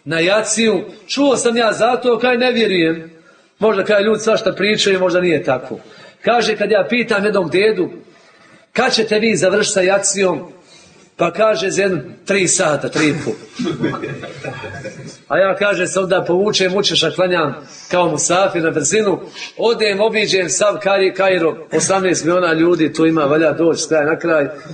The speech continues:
i kupim im, kaže, pun ravan paket kolača, šefakaten lehum, kaže, da se suosjećam, ono, eto,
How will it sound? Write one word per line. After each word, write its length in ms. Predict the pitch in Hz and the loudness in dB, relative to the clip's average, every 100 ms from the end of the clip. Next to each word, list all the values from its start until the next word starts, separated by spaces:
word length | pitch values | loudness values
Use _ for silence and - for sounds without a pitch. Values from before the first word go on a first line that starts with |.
| - - - | -16 -10 -2
i 220 | 156 147 | -2 0
kupim 480 | 214 269 254 240 214 | 0 0 0 0 0
im, 180 | 202 196 | -2 0
kaže, 580 | 226 220 214 190 175 - | 0 0 0 -2 -4 -2
pun 220 | 254 233 | 0 0
ravan 500 | 190 202 226 214 190 | 0 0 0 0 -2
paket 420 | 208 208 220 190 143 | -2 -2 -2 -2 0
kolača, 760 | 185 190 214 208 196 147 156 - - _ _ | 0 2 0 0 0 -2 -6 -18 -20 _ _
šefakaten 760 | - - 226 220 208 202 202 190 | -4 -2 0 -2 -2 -2 -2 0
lehum, 640 | 185 180 170 143 117 - - - - | 0 2 0 -2 -8 -14 -20 -20 -6
kaže, 200 | 202 208 | -2 0
da 100 | 196 | 0
se 140 | 196 | -2
suosjećam, 760 | 180 220 233 - 214 - 190 185 | 0 0 0 0 -2 0 -2 -2
ono, 140 | 190 | -2
eto, 400 | 202 - 151 175 | -2 0 -4 -4